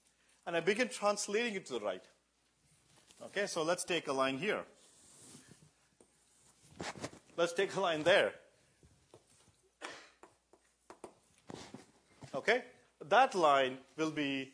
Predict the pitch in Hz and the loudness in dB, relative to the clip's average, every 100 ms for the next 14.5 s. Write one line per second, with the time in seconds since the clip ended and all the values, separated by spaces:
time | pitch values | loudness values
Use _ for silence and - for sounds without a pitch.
0 | - - 196 185 165 165 185 170 143 147 | -8 -4 -4 -4 -4 -4 -4 -4 -4 -4
1 | 131 123 120 - - 185 180 139 131 - | -4 -6 -10 -16 -6 -2 2 4 4 2
2 | 160 143 147 131 123 - - _ _ _ | -8 -8 -2 -2 -2 -8 -20 _ _ _
3 | - 139 214 175 147 135 131 - - 127 | -16 -6 -2 4 6 6 2 -4 -2 0
4 | 127 113 - - - 110 127 101 _ _ | 0 -2 -8 -14 -16 -14 -12 -14 _ _
5 | _ 123 - 139 131 139 - 156 156 156 | _ -10 -4 -4 -2 -4 -2 0 0 -2
6 | 151 131 131 123 - 135 117 240 156 - | -6 0 2 0 -2 -8 2 2 2 -2
7 | - - 143 135 139 151 208 175 220 190 | -16 -8 -8 -6 -2 0 0 2 2 2
8 | 123 123 - _ 139 - 147 123 123 151 | -2 -8 -18 _ -12 -10 -10 -8 -10 -6
9 | 156 127 120 139 117 - 113 - - 110 | -2 0 0 -4 -14 -12 -12 -12 -14 -12
10 | 107 - - _ - - - 147 131 127 | -12 -18 -20 _ -18 -16 -12 -10 -8 -8
11 | 113 135 147 131 123 113 113 110 - 110 | -8 -8 -6 -2 0 0 -2 -6 -10 -8
12 | 107 101 - _ - 98 110 87 _ _ | -6 -8 -12 _ -20 -20 -20 -20 _ _
13 | _ - - _ _ _ _ - 175 285 | _ -20 -20 _ _ _ _ -4 0 0
14 | 196 196 226 139 131 | 2 4 4 0 -6